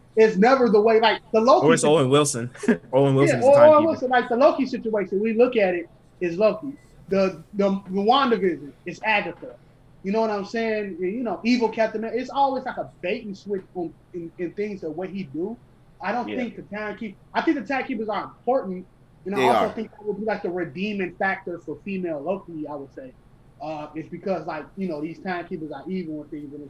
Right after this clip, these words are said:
Speaker 1: nature.
Speaker 2: Man, I really don't. I guess, I mean, eh, I, she'll grow on me, but, like, she kinda
Speaker 1: Hey, no, this shit, yeah,
Speaker 2: She
Speaker 1: the
Speaker 2: there.
Speaker 1: character,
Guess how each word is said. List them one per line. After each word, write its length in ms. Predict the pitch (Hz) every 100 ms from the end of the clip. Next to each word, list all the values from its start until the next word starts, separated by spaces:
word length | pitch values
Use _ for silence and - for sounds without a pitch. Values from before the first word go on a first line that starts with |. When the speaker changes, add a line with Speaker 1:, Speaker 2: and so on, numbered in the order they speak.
| 147
Speaker 1:
nature. 320 | 143 139 139 - _
Speaker 2:
Man, 100 | 95
I 120 | 95 117
really 240 | 107 107
don't. 360 | 92 95 92 85 _
I 120 | 107
guess, 240 | 107 113 - _ -
I 120 | 117
mean, 360 | 139 139 127
eh, 200 | 127 131
I, 260 | 120 139 101
she'll 240 | - 170
grow 260 | 135 110 104
on 100 | 95
me, 120 | 92
but, 160 | 87 87
like, 220 | 90 90
she 140 | - 101
kinda 280 | - 87 80 - -
Speaker 1:
Hey, 140 | - 381
no, 200 | 415 254
this 200 | 269 -
shit, 140 | 330
yeah, 180 | 269 339
Speaker 2:
She 60 | 320
Speaker 1:
the 20 |
Speaker 2:
there. 120 | -
Speaker 1:
character, 380 | 302 311 311 269